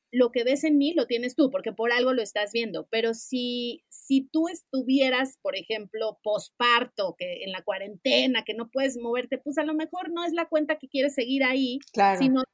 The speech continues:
Speaker 2: Ujú.
Speaker 1: es, o sea, como que no se trata, además no es personal, ¿no? O sea, no es la persona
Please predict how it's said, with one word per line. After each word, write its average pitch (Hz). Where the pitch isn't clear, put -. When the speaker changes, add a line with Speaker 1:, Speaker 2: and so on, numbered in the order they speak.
Speaker 2:
Ujú. 208
Speaker 1:
es, -
o 466
sea, 269
como 285
que 311
no 339
se 427
trata, 311
además 269
no 285
es 277
personal, 196
¿no? 202
O 240
sea, 208
no 226
es 240
la 277
persona 214